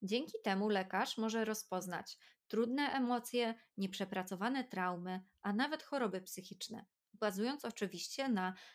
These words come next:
różnorodnych interpretacjach, wskazując na niejednoznaczne spostrzeżenia, zauważając emocjonalne trudności w poruszaniu niektórych tematów. Dlatego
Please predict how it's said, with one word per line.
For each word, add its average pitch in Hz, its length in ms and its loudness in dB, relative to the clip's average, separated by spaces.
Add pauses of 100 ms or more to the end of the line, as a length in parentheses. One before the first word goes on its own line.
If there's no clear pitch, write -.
(220)
różnorodnych 254 800 0
interpretacjach, 226 880 -2
wskazując 190 680 0
na 185 120 0
niejednoznaczne 220 1000 0
spostrzeżenia, 190 840 -2 (260)
zauważając 196 760 -2
emocjonalne 214 760 2
trudności 220 560 -2
w - 80 -14
poruszaniu 214 460 0
niektórych 190 420 -4
tematów. 180 500 -8 (600)
Dlatego 240 640 2